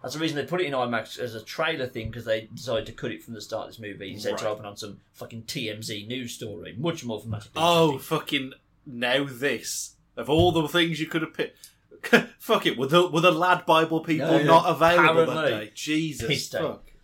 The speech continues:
Speaker 1: So, I really like the
Speaker 2: There's a bit in that
Speaker 1: Hmm.
Speaker 2: when I knew we were, like, twenty, thirty seconds in and
Speaker 1: Yeah.
Speaker 2: it was gonna be a flaming pile.
Speaker 1: Go on.
Speaker 2: 'Cause it shows a map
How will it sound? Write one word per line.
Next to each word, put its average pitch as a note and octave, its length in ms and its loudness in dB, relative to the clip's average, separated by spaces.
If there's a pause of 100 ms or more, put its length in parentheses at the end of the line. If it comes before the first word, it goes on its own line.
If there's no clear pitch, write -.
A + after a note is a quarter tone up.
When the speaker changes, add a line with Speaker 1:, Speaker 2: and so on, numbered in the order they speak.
(120)
Speaker 1:
So, D#3 500 2 (120)
I D4 200 6
really A#3+ 260 0
like A3+ 240 2
the C3 220 -8 (140)
Speaker 2:
There's D3 200 2
a C#3+ 60 -2
bit B2+ 300 0
in A#2 180 -10
that G2 280 -4 (520)
Speaker 1:
Hmm. B2 260 -10 (100)
Speaker 2:
when C3 180 -2
I A#2+ 100 0
knew B2 480 -4 (420)
we D3 140 -4
were, C3 240 -4
like, B2 240 -2
twenty, C3+ 280 -4
thirty B2 260 -2
seconds A#2+ 360 -10
in A2 120 -10
and A2 100 -6
Speaker 1:
Yeah. G#2+ 120 -2
Speaker 2:
it A#2 80 -8
was A#2 100 -12
gonna A#2+ 180 -12
be G#2+ 140 -12
a G#2 40 -12
flaming G#2 440 -10
pile. G#2 500 -10
Speaker 1:
Go C3 140 -2
on. A2+ 140 -4 (140)
Speaker 2:
'Cause D#3 140 -6
it C#3+ 100 -4
shows D#3 320 4
a D3+ 80 4
map C#3 460 2